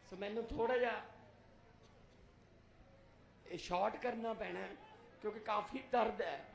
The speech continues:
ਅੱਖ 'ਚ। ਤੇ ਮੈਂ ਹਸਪਤਾਲ ਜਾਊਂਗਾ, ਕੋਈ ਨਹੀਂ, ਠੀਕ ਹੋ ਜਾਊਗਾ।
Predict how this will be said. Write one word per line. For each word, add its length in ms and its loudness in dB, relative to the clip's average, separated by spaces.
ਅੱਖ 240 -6
'ਚ। 220 0
ਤੇ 60 -12
ਮੈਂ 300 -2
ਹਸਪਤਾਲ 400 -2
ਜਾਊਂਗਾ, 460 -2
ਕੋਈ 320 -4
ਨਹੀਂ, 180 -4
ਠੀਕ 220 -2
ਹੋ 80 -2
ਜਾਊਗਾ। 360 -8